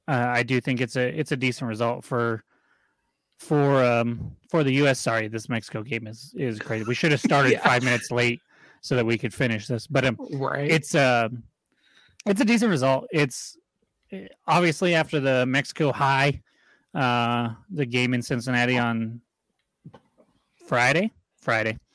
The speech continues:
Speaker 2: Mm-hmm.
Speaker 1: um, it, it, uh, it might be a letdown to some, but at the end of the day, we're gonna finish either in first or second place, uh, in, in the group halfway through the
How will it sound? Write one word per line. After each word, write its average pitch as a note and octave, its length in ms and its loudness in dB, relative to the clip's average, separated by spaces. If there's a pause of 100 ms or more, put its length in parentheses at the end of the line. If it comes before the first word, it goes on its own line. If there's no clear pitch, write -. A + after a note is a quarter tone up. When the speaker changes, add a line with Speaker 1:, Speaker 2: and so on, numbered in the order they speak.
(420)
Speaker 2:
Mm-hmm. C3+ 140 -2
Speaker 1:
um, A#2+ 560 0 (1160)
it, C#3+ 240 2 (420)
it, C#3+ 180 4
uh, A#2 420 2 (2500)
it E3+ 140 2
might C#3+ 320 2
be C#3+ 120 2
a C3+ 40 4
letdown C#3+ 420 2
to B2+ 60 2
some, C3 460 0
but A#2+ 180 0 (460)
at E3 80 2
the F3+ 80 2
end F3+ 80 4
of D#3 60 2
the D3+ 60 0
day, D#3 240 4
we're C#3 160 2
gonna C#3 200 2
finish C#3+ 360 0
either C#3 180 4
in B2 80 0
first C3+ 300 -2
or C#3+ 60 0
second C3 800 -2 (260)
place, C3 600 0
uh, A#2+ 520 0 (920)
in, C3 240 2
in C#3 180 0
the B2+ 60 0
group C3+ 280 2
halfway C3 380 2
through B2+ 260 0
the A2+ 320 0